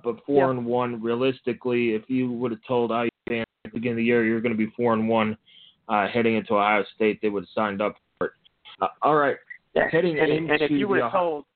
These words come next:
Speaker 2: if you would have told the, like, national media, uh, that would have been far exceeding expectations.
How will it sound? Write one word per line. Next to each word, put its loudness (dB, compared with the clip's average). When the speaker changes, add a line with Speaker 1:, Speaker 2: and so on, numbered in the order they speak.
Speaker 2:
if -4
you -16
would -14
have -16
told -8
the, -14
like, 0
national -4
media, -6
uh, -2
that 0
would -12
have -10
been -10
far 0
exceeding -10
expectations. -6